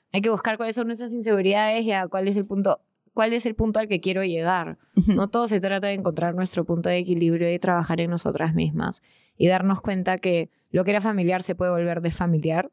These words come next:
Speaker 1: así como en mi caso.
Speaker 2: Ujú.
Speaker 1: Redes era familiar,
Speaker 2: <laughs>
Speaker 1: ahora ya no lo es. Pero siempre tenemos la opción de volver a hacerlo.
Speaker 2: Ujú.
Speaker 1: Solo es una decisión. Tenemos que decidir hacerlo, tenemos que enamorarnos de la rutina para generar esa disciplina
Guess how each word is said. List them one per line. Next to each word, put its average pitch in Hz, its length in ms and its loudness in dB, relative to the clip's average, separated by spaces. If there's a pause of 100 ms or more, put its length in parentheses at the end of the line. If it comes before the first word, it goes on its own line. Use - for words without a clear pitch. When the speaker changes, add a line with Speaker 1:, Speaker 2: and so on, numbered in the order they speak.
(120)
Speaker 1:
así 175 260 2
como 170 180 0
en 170 100 -2
mi 160 100 -2
caso. 170 460 0
Speaker 2:
Ujú. - 160 2
Speaker 1:
Redes 202 400 4
era 214 160 2
familiar, 214 520 4
Speaker 2:
<laughs> - 20 4
Speaker 1:
ahora 190 280 2
ya 196 120 -2
no 208 160 0
lo 196 100 0
es. 202 260 -2 (340)
Pero 202 180 2
siempre 220 340 0
tenemos 185 320 0
la 190 80 2
opción 170 300 -2
de 170 80 2
volver 160 320 0
a 151 40 0
hacerlo. - 400 -6
Speaker 2:
Ujú. 190 360 4
Speaker 1:
Solo 185 260 -2 (100)
es 160 160 0
una 175 160 2
decisión. 151 560 -2
Tenemos 165 300 0
que 185 120 -2
decidir 165 380 0
hacerlo, 226 480 -2 (380)
tenemos 180 300 2
que 202 80 -2
enamorarnos 190 920 0
de 196 120 0
la 185 120 2
rutina 190 640 0 (720)
para 170 320 2
generar 170 460 2
esa 180 200 0
disciplina 202 760 0